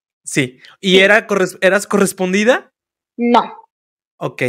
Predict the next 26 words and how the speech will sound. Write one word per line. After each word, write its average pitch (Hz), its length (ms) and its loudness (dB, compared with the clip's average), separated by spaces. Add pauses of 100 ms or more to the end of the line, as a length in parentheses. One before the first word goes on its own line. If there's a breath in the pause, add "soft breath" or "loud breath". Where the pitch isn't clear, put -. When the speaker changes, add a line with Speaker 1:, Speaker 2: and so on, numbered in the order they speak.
(100)
Speaker 1:
¿y 156 160 -14
quién 196 260 2
era 190 160 4
Speaker 2:
Pero 294 120 4
él 302 60 2
Speaker 1:
ese 339 140 -6
Speaker 2:
sí 381 60 -6
sabía, 320 340 -2
Speaker 1:
sujeto? 269 220 0
Speaker 2:
yo 294 80 2
después 330 300 0
me 339 120 0
di 330 180 -4
cuenta 302 320 2
que 269 220 -6
sí, 196 220 -14
él 240 180 0
sí 262 100 -8
sabía 262 420 0 (360)
que 226 100 -2
yo 233 60 4
estaba 254 220 0
enamorada 190 500 0
de 214 160 0
él. 330 100 -6 (920)
Speaker 1:
Ok, - 160 -12